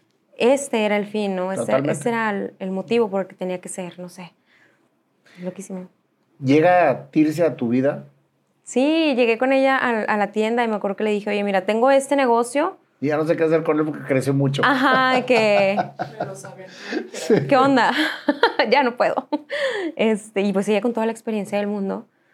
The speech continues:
Speaker 1: me dijo, "Va". No, aparte Tirce es un, es un tiburón, o sea, ella nada más anda viendo, a ver,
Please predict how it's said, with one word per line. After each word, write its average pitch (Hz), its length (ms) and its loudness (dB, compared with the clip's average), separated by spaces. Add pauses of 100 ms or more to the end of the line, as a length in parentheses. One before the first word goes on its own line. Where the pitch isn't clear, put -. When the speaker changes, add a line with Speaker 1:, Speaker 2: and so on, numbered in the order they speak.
(1000)
Speaker 1:
me 202 80 -2
dijo, 185 220 -2
"Va". 175 220 2
No, 269 160 2
aparte 185 340 0
Tirce 196 320 -4
es 202 120 -6
un, 208 120 0
es 208 440 -2
un 226 120 0
tiburón, 233 540 4
o 208 80 0
sea, 196 160 2
ella 226 280 2
nada 240 160 -2
más 208 200 0
anda 240 140 2
viendo, 233 320 4
a 226 280 4
ver, 196 440 2